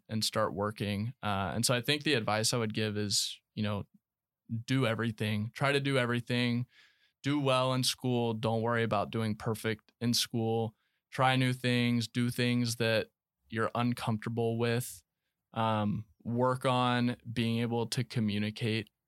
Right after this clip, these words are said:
well. That will serve you well no matter what you do as your career. Um, really enjoy, you know, the time you have with friends. And, uh, I think I would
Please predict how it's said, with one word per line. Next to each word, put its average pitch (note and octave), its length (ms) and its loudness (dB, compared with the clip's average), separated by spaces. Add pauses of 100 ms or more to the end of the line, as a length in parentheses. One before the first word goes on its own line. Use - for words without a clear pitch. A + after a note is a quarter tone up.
(100)
well. A2 600 0
That A2 340 0
will A#2 140 -2
serve A2+ 380 0
you G#2+ 240 -2
well G2 320 0
no G#2 160 0
matter G2+ 420 0
what A2 220 -2
you B2+ 120 2
do B2 300 0 (580)
as A2 180 2
your B2 120 2
career. A2 540 0 (380)
Um, G2 500 0 (380)
really B2+ 320 2
enjoy, A2 600 2 (140)
you - 140 -4
know, G2+ 60 0
the G2+ 80 -2
time G#2+ 500 0 (120)
you A#2 180 0
have G#2+ 440 0
with A#2 240 -2
friends. A#2 500 0
And, G#2+ 420 0 (140)
uh, G2+ 420 -2 (560)
I A2+ 100 0
think A2 220 -2
I A2 100 2
would G#2+ 300 0